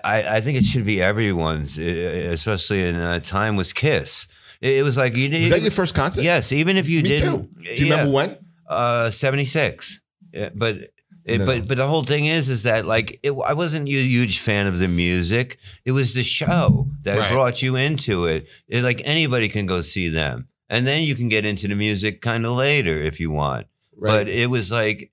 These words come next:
Speaker 1: it, it was amazing. I see, I, you know, you're sitting there on mescaline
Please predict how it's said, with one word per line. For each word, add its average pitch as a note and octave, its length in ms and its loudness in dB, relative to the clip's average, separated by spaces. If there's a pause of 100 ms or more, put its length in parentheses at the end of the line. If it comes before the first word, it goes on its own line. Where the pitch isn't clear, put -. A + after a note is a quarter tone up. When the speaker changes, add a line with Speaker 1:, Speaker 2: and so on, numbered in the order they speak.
(160)
Speaker 1:
it, A2 360 -8
it - 40 -2
was C3 200 0
amazing. B2+ 560 0 (260)
I B2 40 -2
see, - 340 -2
I, B2+ 80 -2
you D3+ 180 -4
know, C#3 240 -2
you're C#3 240 -4
sitting C#3+ 400 -2
there A#2+ 160 0
on A#2 160 0
mescaline G2+ 640 0